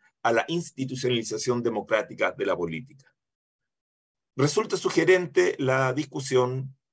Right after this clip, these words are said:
acerca de la redefinición que adquiere la propia noción de capitalismo a partir de las crisis y del desplome de los socialismos reales, y la medida en que orienta hacia una perspectiva relacional de totalidad,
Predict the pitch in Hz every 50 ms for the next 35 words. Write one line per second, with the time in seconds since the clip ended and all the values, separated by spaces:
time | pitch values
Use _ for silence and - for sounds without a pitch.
0 | _ _ _ _ _ - - - - 143 135 - - 131 127 120 117 - - -
1 | 160 180 175 160 143 135 143 135 123 123 - 147 143 139 135 131 127 - - -
2 | 143 147 151 147 135 - - - 170 185 165 170 147 139 131 135 151 151 143 139
3 | 131 131 120 - - - 95 107 139 185 151 131 165 85 - - - _ _ _
4 | _ _ _ _ _ _ _ _ _ - 113 - 117 113 107 - - 143 135 139
5 | 139 135 127 - - 147 143 151 135 - - 135 - - - - 120 117 110 107
6 | 120 113 110 - - - 131 135 131 131 127 127 127 127 131 117 110 104 - -
7 | 107 - 110 101 101 107 120 117 113 110 104 113 127 135 123 - 78 76 - _
8 | _ _ _ _ _ _ _ _ _ _ _ _ _ _ _ _ _ _ _ _
9 | _ _ _ _ _ _ _ _ _ _ - 147 165 190 185 170 165 165 180 185
10 | 160 151 147 156 - 139 135 131 131 127 131 147 156 147 139 135 139 139 139 -
11 | 117 - - 123 127 127 123 127 127 - 123 117 - - 139 135 135 135 131 156
12 | 180 190 185 180 160 151 160 147 143 139 131 123 135 - - _ - 110 107 127
13 | 135 143 131 131 - 139 135 135 131 120 113 117 123 135 139 135 - -